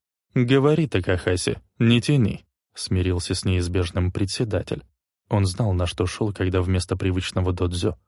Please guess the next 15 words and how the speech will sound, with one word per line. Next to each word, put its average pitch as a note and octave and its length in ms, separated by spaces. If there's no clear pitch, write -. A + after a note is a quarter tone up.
выбрал A2 500
этот F#2 300
кабинет. G2 640
Один A#2 380
из A2 100
стажеров-наблюдателей A2+ 1200
Когарю A2+ 600
был D3+ 320
убит D#3 340
во G2 120
время G2 360
инцидента. G#2+ 760
Похоже, D#3+ 540
малыши D#3+ 440
доигрались. A2+ 800